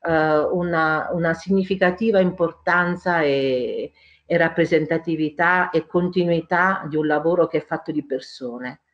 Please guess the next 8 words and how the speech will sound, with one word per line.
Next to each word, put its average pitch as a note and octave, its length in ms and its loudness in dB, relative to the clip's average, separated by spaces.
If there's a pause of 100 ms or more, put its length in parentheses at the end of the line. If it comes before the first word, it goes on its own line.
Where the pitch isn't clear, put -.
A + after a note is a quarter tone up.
(480)
Eh, C3 1200 -2 (1200)
grazie, E3+ 720 -2
poi D#3 140 -6
magari D#3 380 0
nel C#3+ 200 -6
corso E3+ 340 -2
della, C#3+ 480 -2
della C3+ 440 -8